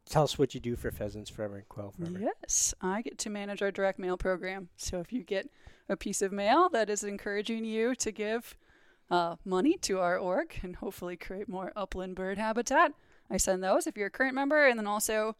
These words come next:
Speaker 2: we are a membership-based organization, so I get to do our renewing and hopefully finding new people to bring into the bird club.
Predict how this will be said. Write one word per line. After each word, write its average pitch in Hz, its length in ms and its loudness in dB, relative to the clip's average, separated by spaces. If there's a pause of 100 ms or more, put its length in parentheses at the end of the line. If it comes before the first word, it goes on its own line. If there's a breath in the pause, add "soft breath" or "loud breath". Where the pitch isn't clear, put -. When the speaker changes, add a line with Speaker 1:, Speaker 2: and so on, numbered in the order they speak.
(400 soft breath)
Speaker 2:
we 190 160 -2
are 190 140 4
a 190 40 0
membership-based 190 640 -4
organization, 180 720 -4
so 185 180 -12
I 196 140 -12
get 196 160 -10
to 185 100 -12
do 196 200 -10
our 190 100 -4
renewing 190 480 0
and 202 180 -6
hopefully 202 440 -4
finding 196 400 -6
new 196 100 -8
people 208 360 -4
to 220 120 -6
bring 214 220 -6
into 233 160 -4
the 233 80 -6
bird 285 180 2
club. - 240 -6